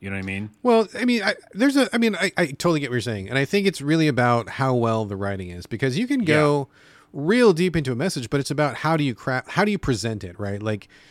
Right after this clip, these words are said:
Speaker 2: do you just bang on, like, the most surface level interpretation of it, or do you, like, weave it into the characters? Do you weave it into the story? Do you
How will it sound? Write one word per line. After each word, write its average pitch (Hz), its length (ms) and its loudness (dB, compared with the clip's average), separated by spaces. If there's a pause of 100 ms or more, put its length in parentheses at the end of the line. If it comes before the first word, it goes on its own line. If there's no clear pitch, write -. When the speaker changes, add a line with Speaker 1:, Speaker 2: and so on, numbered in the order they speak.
(140)
Speaker 2:
do 123 80 -4
you 123 100 0
just 120 420 -2
bang 135 300 0
on, 120 360 0
like, 107 280 -4
the 110 80 -4
most 117 280 0
surface 123 400 -4
level 107 380 -4
interpretation 107 640 -6
of 127 160 -2
it, 120 140 -2
or 110 160 -4
do 107 80 -4
you, 120 160 2
like, 113 320 -2 (420)
weave 107 260 -4
it 110 60 -2
into 123 160 -2
the 135 80 -6
characters? 156 540 -6
Do 98 80 -10
you 92 40 -8
weave 101 140 -6
it 110 60 -8
into 117 140 -6
the 117 40 -8
story? 143 340 0
Do 101 120 -4
you 104 260 -4